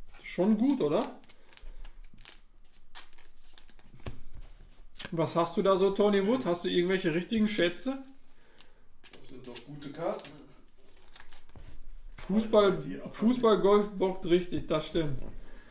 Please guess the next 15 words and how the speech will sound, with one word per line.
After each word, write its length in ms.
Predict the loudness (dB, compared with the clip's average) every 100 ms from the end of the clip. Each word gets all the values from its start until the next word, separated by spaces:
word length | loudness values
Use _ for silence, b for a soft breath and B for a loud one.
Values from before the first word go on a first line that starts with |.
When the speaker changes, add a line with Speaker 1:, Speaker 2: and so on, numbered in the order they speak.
| B 4
Speaker 1:
Also 300 | 4 4 2
Khabib 640 | 6 8 8 6 6 -2 -2
Exclusive, 920 | -2 0 -4 0 4 4 6 4 4 -6 -14 -14 -12 -2
genauso 480 | 2 4 4 4 4
wie 80 | 4
eine 140 | 6
Juri 320 | 8 6 4
Prochazka 880 | 2 2 4 4 0 2 2 2 -2 2
Rookie 380 | 4 4 2
Black 500 | 2 0 2 2 -2
Exclusive. 640 | -4 -4 0 0 0 -2 -4 -6 b b b b b -2
Dann 140 | 2
haben 100 | 4
wir 80 | 6
Nate 500 | 6 6 6 6